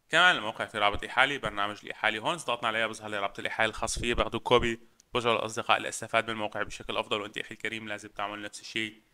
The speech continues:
مشان تزيد ربحك من هاي النوعية من المواقع. كمان في بانرات ممكن نحطهم بالمواقع والمدونات الخاصة فينا لنجذب الأصدقاء لحتى يكسبوا هني، ونحن كمان نكسب بالتأكيد.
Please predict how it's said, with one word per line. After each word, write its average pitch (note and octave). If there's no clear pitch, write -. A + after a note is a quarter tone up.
مشان B2+
تزيد B2
ربحك A2+
من G#2+
هاي G#2+
النوعية G#2
من G#2+
المواقع. A2+
كمان A2
في A#2
بانرات A2
ممكن C#3+
نحطهم A#2
بالمواقع G#2+
والمدونات G#2+
الخاصة -
فينا A2
لنجذب C3
الأصدقاء G#2+
لحتى -
يكسبوا G#2+
هني، G#2+
ونحن A2
كمان G2+
نكسب G2
بالتأكيد. -